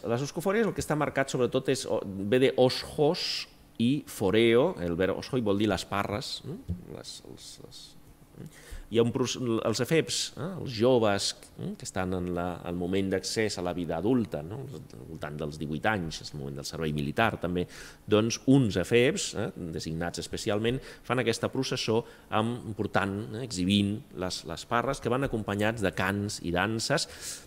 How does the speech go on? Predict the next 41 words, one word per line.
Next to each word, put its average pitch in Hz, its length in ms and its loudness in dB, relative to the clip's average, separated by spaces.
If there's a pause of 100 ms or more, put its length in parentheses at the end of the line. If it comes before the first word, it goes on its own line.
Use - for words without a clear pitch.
mm, 110 380 0
que 131 80 6
ens 123 100 6
diuen 175 220 8
les 156 160 4
fonts 180 240 4
que 147 80 0
són 139 300 2 (100)
una 143 160 6
barreja 147 480 6
d'alegria 143 720 8
i 156 160 2
de 135 80 8
tristor 98 480 4
al 80 80 4
mateix 78 320 0
temps, 71 400 -2
eh? 135 160 -8 (640)
Em, 82 560 2
és 107 100 2
el 117 120 6
moment 117 340 8
en 101 140 6
què, 104 100 8
d'alguna 98 320 6
manera, 98 400 4 (320)
Dionís 98 600 4 (480)
comença 101 500 6
l'estació 82 540 -2
de 80 100 2
Dionís, 107 460 -2 (560)
em, 87 520 0
i 123 380 6
el, 101 140 2 (420)
diguem, 87 240 0
en 92 80 2
el 87 60 -4
cicle 95 240 -2
del 95 140 2
vi 123 120 0
correspon 101 540 -6